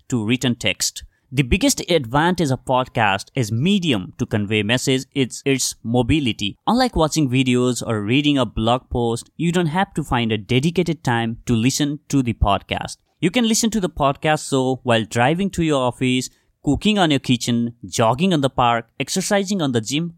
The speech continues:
or even while sitting on the toilet. <laughs> I mean, that's the power of a podcast. You are learning even while doing non-productive work. Let us imagine Tom is a social media executive and he spends one hour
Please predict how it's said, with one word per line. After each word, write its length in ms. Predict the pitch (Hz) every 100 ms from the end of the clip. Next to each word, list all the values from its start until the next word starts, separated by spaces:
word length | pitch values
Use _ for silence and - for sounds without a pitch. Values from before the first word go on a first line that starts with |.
| _ _ _
or 140 | - 370
even 260 | 233 220
while 200 | 165 156
sitting 400 | - - - 220
on 80 | 147
the 80 | 127
toilet. 440 | - 113 104 101
<laughs> 40 | -
I 140 | 190
mean, 260 | 185 180 170 _ _ -
that's 280 | 123 180 170
the 80 | 170
power 420 | - 226 359 165
of 120 | 127
a 80 | 135
podcast. 800 | - 131 131 113 92 95 - - _
You 180 | 135 147
are 60 |
learning 540 | 127 131 190 196 190 -
even 460 | 196 214 254 233 139
while 260 | 123 117
doing 460 | 104 104 123 131 123
non-productive 800 | 110 120 160 156 127 113 - 113
work. 560 | 104 104 - - - - _ -
Let 160 | 151 294
us 140 | -
imagine 580 | 175 117 98 101 98 104 _ _
Tom 480 | 160 151 170 175 165 -
is 160 | 127
a 60 | 120
social 300 | - 147 135
media 360 | 117 117 107 95
executive 720 | - 123 - 113 - 120 120 -
and 140 | 127
he 120 | 120
spends 560 | 147 - 135 131 135 -
one 440 | 127 110 147 175 -
hour 460 | 110 107 110 110